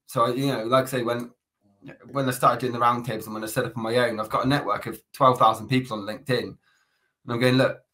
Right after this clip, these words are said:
I, I can do more than just be, 'Oh, do you need, do you need me to hire someone for you?' It's, it's what can I do with that network to actually make a difference?" And I've always been a big kind of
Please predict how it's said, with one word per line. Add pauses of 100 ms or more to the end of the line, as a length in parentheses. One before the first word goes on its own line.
(140)
I, (140)
I
can
do
more
than
just
be, (160)
'Oh,
do
you
need, (360)
do
you
need
me
to
hire
someone
for
you?'
It's,
it's
what
can
I
do
with
that
network
to
actually
make
a
difference?"
And (640)
I've
always
been
a
big
kind
of